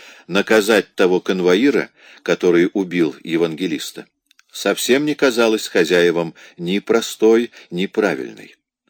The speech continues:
Вместо этого в ночь со второго дня забастовки на третий ходил по баракам уверенный в своей безопасности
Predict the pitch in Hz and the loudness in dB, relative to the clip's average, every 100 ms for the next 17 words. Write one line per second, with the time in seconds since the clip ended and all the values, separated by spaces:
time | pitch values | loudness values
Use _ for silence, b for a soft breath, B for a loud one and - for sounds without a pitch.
0 | b - 78 285 - - 95 101 104 101 | b -10 -2 -2 0 2 2 4 2 2
1 | - B B 90 101 110 110 - - - | -2 B B -2 2 2 0 -4 -16 -12
2 | - 95 - 104 110 101 82 90 87 82 | -6 -4 0 4 6 4 0 -2 -2 -2
3 | 78 78 - 87 - 90 82 - 104 110 | -2 -4 -2 -2 -2 -6 -4 -2 -2 -2
4 | - 120 B B B B 110 107 151 147 | -4 -12 B B B B 0 4 6 4
5 | 104 85 87 87 80 90 87 101 87 92 | 2 2 2 2 0 -2 -2 -2 2 2
6 | 85 80 78 76 - 85 85 82 73 76 | 2 -2 -8 -8 -4 -2 0 0 -2 -2
7 | 85 - 85 - 85 - - 82 | -2 -2 -4 -4 -10 -10 -6 -6